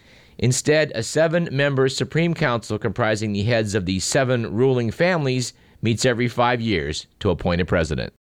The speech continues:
Clearly, ladies and gentlemen, in the Middle East, democracy is on the march. Here's a little item from that same briefing I was unaware of, which I think, uh, we, we must share with you, dear listener.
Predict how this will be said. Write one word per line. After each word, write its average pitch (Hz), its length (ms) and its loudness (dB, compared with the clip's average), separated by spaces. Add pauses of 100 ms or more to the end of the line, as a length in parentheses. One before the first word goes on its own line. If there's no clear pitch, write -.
(440)
Clearly, 135 340 2
ladies 82 300 -4
and 85 80 -2
gentlemen, 98 500 0 (440)
in 82 100 0
the 90 40 4
Middle 117 220 2
East, - 380 -4 (120)
democracy 90 800 -2
is 69 160 -4 (160)
on 85 220 0
the 82 60 0
march. 69 540 -4 (680)
Here's 113 160 2
a 113 40 0
little 101 140 2
item 110 280 -2
from 101 120 -4
that 92 160 -2
same 101 300 0
briefing 101 340 0
I 101 180 0
was 98 220 0
unaware 95 460 0
of, 98 120 -2
which 90 200 -4
I 82 60 -4
think, 92 340 -4
uh, 82 200 0
we, 85 260 0
we 90 200 0
must 98 480 0
share 123 280 0
with 82 200 -4
you, 76 80 -4
dear 73 220 -2
listener. 92 400 0